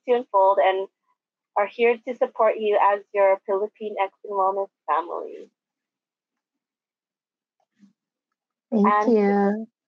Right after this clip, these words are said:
Speaker 1: Oh, you're welcome. And to our listeners, look out for our next episode. We'll be featuring Doctor David Richard of Integrative Na-, Natural Health,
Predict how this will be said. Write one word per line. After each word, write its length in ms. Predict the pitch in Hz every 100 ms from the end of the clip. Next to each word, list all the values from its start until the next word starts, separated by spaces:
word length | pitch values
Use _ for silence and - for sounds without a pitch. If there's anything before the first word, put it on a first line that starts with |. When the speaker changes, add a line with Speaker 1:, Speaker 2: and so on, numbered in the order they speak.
| -
Speaker 1:
Oh, 160 | 285 269
you're 200 | 269 311
welcome. 680 | 254 220 - 214 190 247 269 _ _ _ _ _ _ _ _ - - _ - - -
And 180 | 262 269
to 60 | 302
our 220 | 359 311
listeners, 560 | 262 254 269 262 262 262 _ - - -
look 180 | 262 262
out 280 | 254 285 -
for 100 | 277
our 220 | 254 226
next 320 | 220 269 - -
episode. 760 | 226 226 208 - 196 196 214 220 _ _ _
We'll 160 | 226 226
be 200 | 226 226
featuring 480 | 294 302 311 302 285
Doctor 300 | 247 240 277
David 380 | 226 220 240 247
Richard 540 | 240 226 202 190 196 196 196
of 100 | 185 233
Integrative 540 | 262 254 240 233 226 226
Na-, 240 | 196 196 185 _ _ 202
Natural 600 | 196 202 - 226 208 208 -
Health, 280 | 226 185